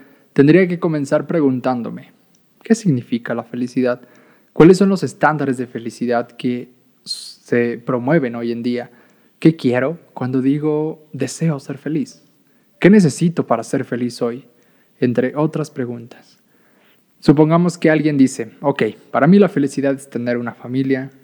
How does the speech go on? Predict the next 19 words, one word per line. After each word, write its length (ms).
ganar 320
un 80
millón 240
de 80
dólares 420
al 180
año, 380
tener 260
tres 280
casas 480
en 200
donde 220
pueda 240
vivir 340
en 140
una 340
y 120
rentar 420
dos, 300